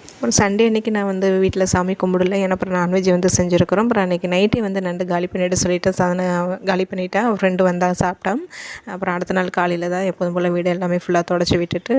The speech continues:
அன்றைக்கி காலையிலேயே வந்து நான் சாமி கும்பிட்டேன். திங்கட்கிழமை மதியம் வரைக்கும் கிருத்திகை இருக்கிறதுனால அன்றைக்கி அப்புறம் காலையிலேயே சாமி கும்பிட்டாச்சு. அன்றைக்கி அப்புறம் பெருசா எதுவும் நான் வீடியோஸ் வந்து எடுக்கல. இது வந்து மணி பிளான்ட் வந்து பார்த்திங்கன்னா, ஒரு சிஸ்டர் வந்து கேட்டிருந்தாங்க, "நீங்க பாட்டில்ல வச்சுருந்தீங்களே, அதை எப்படி வந்து நீங்க மெயின்டெயின் பண்றீங்க,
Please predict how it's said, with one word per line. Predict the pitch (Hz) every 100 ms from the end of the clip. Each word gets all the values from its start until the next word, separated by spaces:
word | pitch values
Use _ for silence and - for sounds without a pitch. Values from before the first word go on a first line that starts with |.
| 220
அன்றைக்கி | 180 175 175 175 175 170
காலையிலேயே | - 180 180 185
வந்து | 175 175
நான் | 175 175
சாமி | 185 185
கும்பிட்டேன். | 185 180 196 233 359 _ - - - - -
திங்கட்கிழமை | 226 214 208 190
மதியம் | 180 180 190 202
வரைக்கும் | 190 185 208 190 180
கிருத்திகை | 180 185 185
இருக்கிறதுனால | 180 175 185 180 180 220
அன்றைக்கி | 269 190
அப்புறம் | 185 - 185
காலையிலேயே | 175 175 175 175
சாமி | 175 175
கும்பிட்டாச்சு. | 175 170 170 175 - 233 339 - - -
அன்றைக்கி | - 202 226
அப்புறம் | 226 226
பெருசா | 208 196 202
எதுவும் | 190 190
நான் | 175 175
வீடியோஸ் | 170 175 -
வந்து | 180 180
எடுக்கல. | 175 175 180 294 381 - - -
இது | 190 185
வந்து | 185 196
மணி | 185 220
பிளான்ட் | 233 233 220
வந்து | 190 196
பார்த்திங்கன்னா, | 196 185 175 185
ஒரு | 208 -
சிஸ்டர் | 180 - 214
வந்து | 185 185
கேட்டிருந்தாங்க, | - 190 - 175 175 170
"நீங்க | 185 180
பாட்டில்ல | 175 180 185 202 190
வச்சுருந்தீங்களே, | 170 - - 175 170 180
அதை | 175
எப்படி | 170 170 196
வந்து | 202 180
நீங்க | 190 180
மெயின்டெயின் | 175 170 180 180
பண்றீங்க, | 175 175 175 170